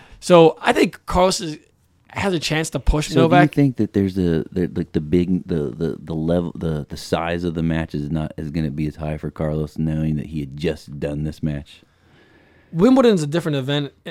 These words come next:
Speaker 1: I just, I think
Speaker 2: I
Speaker 1: it
Speaker 2: mean,
Speaker 1: feels different.
Speaker 2: clearly.
Speaker 1: I think, I think it just feels di-, no. <laughs>
Speaker 2: But, <laughs> but, like,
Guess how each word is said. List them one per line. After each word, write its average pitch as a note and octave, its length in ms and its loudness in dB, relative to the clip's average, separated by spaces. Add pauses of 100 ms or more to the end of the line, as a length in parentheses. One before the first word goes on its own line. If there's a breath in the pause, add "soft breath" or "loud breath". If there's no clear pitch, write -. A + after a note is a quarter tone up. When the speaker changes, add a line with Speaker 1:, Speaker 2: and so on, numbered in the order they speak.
(120)
Speaker 1:
I D#3+ 60 -8
just, E3 180 -8
I D#3+ 60 -4
think F3 100 -2
Speaker 2:
I B2 40 2
Speaker 1:
it B2+ 40 0
Speaker 2:
mean, A#2+ 120 2
Speaker 1:
feels E3 180 2
different. D#2+ 320 0
Speaker 2:
clearly. - 40 0
Speaker 1:
I F3+ 40 2
think, F#3 160 -4
I - 20 0
think F#3 120 0
it E3 60 -6
just D3 140 -8
feels E3+ 240 -2
di-, - 180 -2
no. F3 280 0
<laughs> - 40 -6 (800)
Speaker 2:
But, B2+ 120 10
<laughs> D3 640 6
but, D3 200 10
like, F3+ 320 10